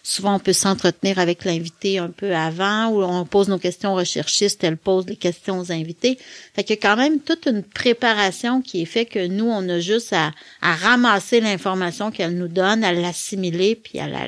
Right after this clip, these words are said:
à se préparer. Puis comme je le disais tantôt, mais souvent, il y a des sujets qu'on aborde qui sont des sujets que je connais déjà. Fait que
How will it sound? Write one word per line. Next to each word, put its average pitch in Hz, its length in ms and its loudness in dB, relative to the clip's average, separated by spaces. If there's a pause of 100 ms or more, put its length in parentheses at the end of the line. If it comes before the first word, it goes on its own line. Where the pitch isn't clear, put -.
(160)
à 165 100 -8
se - 220 -20
préparer. 185 560 -2 (580)
Puis - 120 -18
comme 214 160 2
je 208 100 2
le 190 80 4
disais 190 240 0
tantôt, 226 440 0
mais 233 160 2
souvent, 233 300 0
il 311 100 4
y - 20 4
a 247 40 2
des 185 120 2
sujets 214 340 -2
qu'on 214 220 0
aborde 190 340 0
qui 262 100 -8
sont 214 180 -4
des 196 120 -2
sujets 208 340 -2
que 214 120 -2
je - 180 -8
connais 240 320 2
déjà. 190 400 0
Fait - 200 -12
que - 40 -20